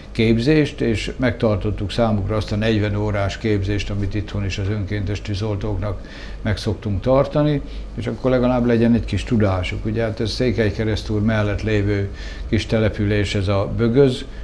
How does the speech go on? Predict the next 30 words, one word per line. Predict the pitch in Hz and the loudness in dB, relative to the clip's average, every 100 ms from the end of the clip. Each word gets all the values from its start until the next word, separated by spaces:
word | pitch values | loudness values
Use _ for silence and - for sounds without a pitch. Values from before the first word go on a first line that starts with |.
| - - | -8 0
községközpont | 107 - 110 95 - 104 - 107 98 | 0 2 0 0 -2 -2 -2 -2 0
egyébként, | 104 104 95 95 95 | 2 2 0 -2 0
nyolc | 107 101 98 - - 104 - | 2 0 -2 -4 -8 -8 -8
kisebb | - 98 107 95 | -6 -4 -2 -4
település | - 104 98 98 101 98 | -2 -2 -2 -2 -2 -2
tartozik | - 107 98 - 101 - | 0 0 0 0 0 0
hozzájuk, | 123 123 127 127 135 127 - - - | 0 2 2 2 2 0 -6 -10 -8
és | - | -4
akkor | 110 117 | -2 0
a | |
keresztúri | 104 123 107 - 110 101 101 - - - | 4 4 4 2 2 2 2 0 -4 0
tűzoltó | 110 110 101 110 | 4 4 4 4
barátaink | 101 110 107 98 107 101 | 4 6 4 4 2 0
hozták | 117 107 - 101 98 | 2 0 0 0 0
át | 101 98 | 0 0
a | 98 | 0
tűzoltóautójukat | 127 117 117 107 113 107 101 107 104 95 98 | 0 2 4 2 2 2 2 2 2 0 -2
a | 104 92 - - - | -2 -2 -2 -2 2
felszerelésekkel | 120 113 - 107 104 95 101 - 107 | 4 4 2 2 4 4 2 2 4
együtt, | 113 104 104 | 4 4 2
hogy | 113 | 4
legalább | 113 113 113 110 | 6 6 4 6
lássanak | 117 107 - 127 117 104 | 6 4 4 4 6 4
is, | 113 | 4
ilyet | 113 107 101 | 4 4 4
meg, | 113 | 4
megfoghassák, | 113 113 - 98 113 104 120 110 92 | 4 4 0 0 2 2 2 2 2
és | 95 | 2
ezzel | 117 98 101 | 2 4 2
tudjunk | 92 117 95 95 95 | 2 2 2 0 -2